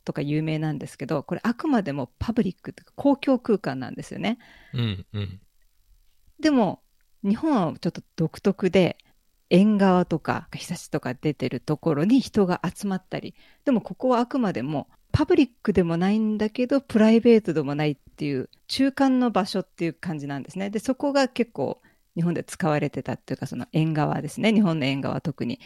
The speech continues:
Speaker 1: そこで将棋を、あの、将棋をしたりとか、碁をしたりとか、あの、
Speaker 2: はい。
Speaker 1: おしゃべりしたりとか。
Speaker 2: うん、うん。
Speaker 1: でも、完全に外と内を隔てるんじゃなくて、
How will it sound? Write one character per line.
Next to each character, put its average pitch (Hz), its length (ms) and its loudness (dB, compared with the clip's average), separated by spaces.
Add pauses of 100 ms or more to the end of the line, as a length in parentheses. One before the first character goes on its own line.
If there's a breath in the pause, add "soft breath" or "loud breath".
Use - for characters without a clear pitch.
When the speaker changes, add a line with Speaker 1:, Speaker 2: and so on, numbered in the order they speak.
Speaker 1:
そ 180 120 0
こ 165 120 2
で 156 60 2
将 170 260 4
棋 156 200 0
を、 147 120 -10
あ 147 100 -6
の、 127 260 -6
将 170 260 2
棋 151 180 -2
を - 20 0
し 139 80 -8
た - 100 -6
り - 120 -8
と - 120 -12
か、 - 140 -10
碁 151 220 -2
を 151 80 -2
し - 80 -14
た 143 100 -6
り - 100 -8
と - 140 -14
か、 - 200 -8 (560 soft breath)
あ 135 100 -4
の、 - 60 -2
Speaker 2:
は - 40 -4
い。 - 40 -2
Speaker 1:
お 165 40 2
し 156 80 0
ゃ 165 80 0
べ 139 80 -6
り 147 100 -8
し - 60 -14
た - 100 -10
り - 80 -12
と - 140 -12
か。 - 200 -12 (300)
Speaker 2:
う - 0 -
ん、 104 320 -8
う - 100 -10
ん。 - 20 -2
Speaker 1:
で 269 80 4
も、 - 180 -2 (160)
完 285 320 -2
全 269 280 2
に 269 100 2
外 240 260 0
と - 140 -6
内 147 160 -8
を 147 40 -6
隔 165 240 -2
て 165 140 -2
る 143 120 -4
ん 139 40 -6
じ - 80 -10
ゃ 98 60 -6
な 120 100 -8
く - 100 -16
て、 - 280 -4